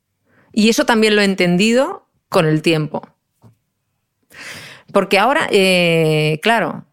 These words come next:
hay una cosa, que tú puedes tener muchos másters y tener muchas carreras de, mm, audiovisuales y todo lo que tú quieras.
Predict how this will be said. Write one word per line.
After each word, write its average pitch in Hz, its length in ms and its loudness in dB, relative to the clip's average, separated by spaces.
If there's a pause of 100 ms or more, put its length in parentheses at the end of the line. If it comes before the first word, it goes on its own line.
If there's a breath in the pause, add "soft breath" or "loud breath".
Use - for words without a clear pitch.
hay 214 160 2
una 214 180 0
cosa, 240 400 -2
que 208 60 -12
tú 208 140 -6
puedes 214 200 -2
tener 175 180 0
muchos 147 280 -6
másters 147 460 -4
y 156 100 -6
tener 139 280 -2
muchas 143 640 -4 (220)
carreras 147 500 -2
de, 143 640 -2 (880)
mm, 160 720 -6
audiovisuales 165 1000 -2
y 143 920 -2
todo 170 100 -2
lo 156 80 -2
que 147 80 -4
tú 147 120 -8
quieras. - 440 -10